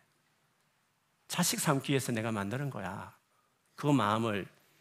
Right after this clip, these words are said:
마치 가지시고 하나님을 닮게 우리를 만드신 것이었죠. 하나님을 닮았기 때문에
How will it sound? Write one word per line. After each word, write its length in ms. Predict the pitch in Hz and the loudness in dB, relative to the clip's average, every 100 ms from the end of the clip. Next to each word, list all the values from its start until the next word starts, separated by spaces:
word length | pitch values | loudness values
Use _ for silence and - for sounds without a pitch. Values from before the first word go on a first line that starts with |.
| _ _ - | _ _ -8
마치 240 | 107 - | -6 -4
가지시고 640 | - 175 131 - - 92 - _ _ _ _ - | -2 -2 0 -2 -4 -10 -14 _ _ _ _ -6
하나님을 460 | - 127 113 110 110 | 0 2 2 0 -2
닮게 480 | - - - - - - _ _ _ _ _ _ | -6 -6 -10 -12 -12 -14 _ _ _ _ _ _
우리를 520 | 107 90 95 165 254 - - _ | -6 -2 0 0 -2 -12 -20 _
만드신 460 | - 87 107 - 120 | -8 -2 -2 0 -2
것이었죠. 520 | 92 - 76 - 76 - _ _ _ _ _ _ _ _ _ _ _ _ _ _ _ - - - _ _ _ | -4 -6 -10 -12 -14 -18 _ _ _ _ _ _ _ _ _ _ _ _ _ _ _ -20 -20 -20 _ _ _
하나님을 760 | - 262 247 226 214 196 151 - | 8 10 10 12 12 10 8 2
닮았기 460 | 135 214 196 - 143 | 4 8 8 6 0
때문에 680 | 113 107 104 98 98 95 | 0 0 0 0 -2 -4